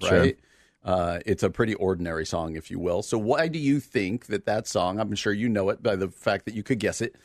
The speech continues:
Speaker 2: <laughs> uh, why do you think that song resonates to the point that it was the number one best-selling Christian single of all time?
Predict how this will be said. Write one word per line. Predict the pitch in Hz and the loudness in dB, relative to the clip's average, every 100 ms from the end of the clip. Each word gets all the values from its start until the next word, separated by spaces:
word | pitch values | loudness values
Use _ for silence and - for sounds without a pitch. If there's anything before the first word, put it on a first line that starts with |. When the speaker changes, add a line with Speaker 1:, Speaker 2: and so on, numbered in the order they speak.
| - - | -6 -2
Speaker 2:
<laughs> | 285 285 - - | 0 0 0 2
uh, | 123 113 - | 4 4 2
why | 117 113 123 | 2 4 4
do | 131 | 4
you | 135 | 4
think | 127 117 | 2 0
that | 110 104 - | 0 0 2
song | 104 98 | 2 2
resonates | 92 104 98 92 90 - | 2 2 2 0 -2 -4
to | - 131 | 0 2
the | 117 | 2
point | - 127 110 | 2 0 2
that | 104 | 0
it | 104 | 0
was | 95 92 | -2 0
the | |
number | 101 101 104 | 0 2 2
one | 101 95 | 2 0
best-selling | 92 90 - 92 87 | 0 -2 0 -2 -2
Christian | 98 - 87 | -6 -4 -6
single | - 85 85 | -6 -6 -6
of | |
all | 82 - | -8 -10
time? | - | -14